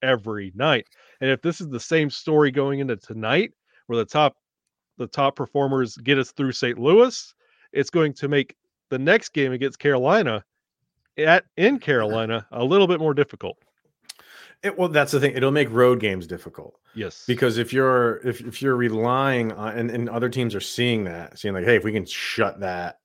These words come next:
Speaker 2: top line down," and when, you know,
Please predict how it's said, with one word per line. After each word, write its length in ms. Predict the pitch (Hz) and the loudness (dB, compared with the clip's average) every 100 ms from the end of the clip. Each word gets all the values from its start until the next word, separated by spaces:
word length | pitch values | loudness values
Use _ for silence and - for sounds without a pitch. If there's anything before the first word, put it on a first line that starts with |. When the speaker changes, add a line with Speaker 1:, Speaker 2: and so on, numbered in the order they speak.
| _ | _
Speaker 2:
top 300 | - 101 98 | -6 -6 -4
line 240 | 98 92 92 | -4 -4 -2
down," 480 | 95 98 107 117 - - _ _ - | 0 0 -2 -4 -8 -20 _ _ 2
and 260 | 113 110 | 2 4
when, 460 | 107 104 101 101 101 | 2 2 2 -2 -6
you 160 | 110 107 | -6 -4
know, 280 | 98 90 | -2 -4